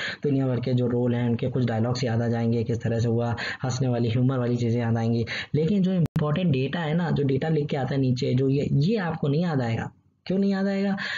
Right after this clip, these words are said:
क्योंकि आपके दिमाग को लगेगा, "अरे, क्या पे-, पे-, मतलब ये चीज़ें usual नहीं है, ये मतलब useful नहीं है",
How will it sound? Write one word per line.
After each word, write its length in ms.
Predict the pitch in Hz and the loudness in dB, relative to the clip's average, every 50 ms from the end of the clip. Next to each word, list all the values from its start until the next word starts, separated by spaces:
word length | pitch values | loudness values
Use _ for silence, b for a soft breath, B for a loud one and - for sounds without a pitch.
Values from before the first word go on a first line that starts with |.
| B B | B B
क्योंकि 200 | - 170 165 202 | -2 -2 0 0
आपके 200 | 160 147 151 - | -2 -2 0 0
दिमाग 280 | 170 165 165 170 175 175 | 2 2 2 2 2 0
को 80 | 180 | 0
लगेगा, 280 | 180 175 175 180 175 175 | 0 0 0 0 0 0
"अरे, 480 | 175 175 180 180 175 175 175 165 156 151 | 0 0 0 0 0 0 0 0 -2 -2
क्या 140 | 151 147 135 | -2 -2 -2
पे-, 360 | 135 131 127 127 127 127 123 | 0 0 0 2 2 2 2
पे-, 120 | 123 123 117 | 2 2 2
मतलब 220 | 117 117 117 113 | 2 2 2 0
ये 60 | 120 | 0
चीज़ें 380 | 113 120 113 110 120 117 113 113 | 0 0 0 2 2 2 2 2
usual 380 | 113 120 131 131 131 139 135 123 | 2 2 2 2 2 2 2 2
नहीं 180 | 117 120 123 | 0 2 2
है, 80 | 127 127 | 2 2
ये 100 | 135 143 | 2 2
मतलब 360 | 143 135 139 143 147 135 135 | 2 2 2 2 2 2 2
useful 380 | 131 139 151 147 151 - 156 135 | 2 2 0 0 0 0 0 0
नहीं 200 | 123 123 123 117 | 2 2 2 2
है", 120 | 107 104 | 2 0